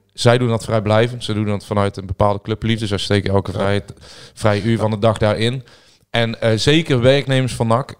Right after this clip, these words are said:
Speaker 1: En ook daar kan ik zeggen, die zijn daar best wel denigrerend naar af en toe.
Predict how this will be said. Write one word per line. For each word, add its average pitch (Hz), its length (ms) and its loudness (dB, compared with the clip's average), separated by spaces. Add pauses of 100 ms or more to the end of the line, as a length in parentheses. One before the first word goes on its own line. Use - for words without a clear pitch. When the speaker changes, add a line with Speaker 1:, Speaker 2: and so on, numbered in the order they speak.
Speaker 1:
En 104 280 2 (360)
ook 117 220 2
daar 117 320 2
kan 117 120 -4
ik 104 60 -6
zeggen, 110 380 -6
die 101 360 -6
zijn 110 220 2
daar 104 160 -4
best 120 180 -2
wel 110 80 -4
denigrerend 110 600 0
naar 113 440 0 (320)
af 104 160 2
en 104 60 -8
toe. 131 200 -4